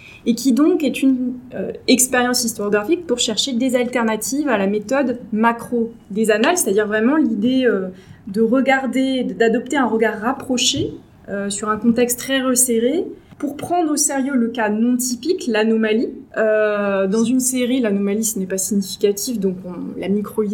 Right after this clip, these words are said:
la macro-histoire, pardon, euh, l'évacue. Alors, avec Menocchio, on a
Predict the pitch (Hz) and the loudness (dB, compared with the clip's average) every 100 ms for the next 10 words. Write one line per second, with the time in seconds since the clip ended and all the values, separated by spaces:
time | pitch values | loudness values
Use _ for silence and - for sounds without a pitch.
0 | - 190 196 254 - 240 220 - 220 202 | -4 -2 0 0 -2 -4 -2 0 0 -4
1 | 185 185 202 190 170 151 - 165 202 202 | -8 -6 -4 -4 -6 -6 -8 -4 -2 0
2 | 202 - 285 415 - - 190 - 220 233 | 0 -2 -6 -6 -8 -2 -2 2 2 4
3 | 220 202 285 254 170 160 160 | 2 2 2 2 2 0 -4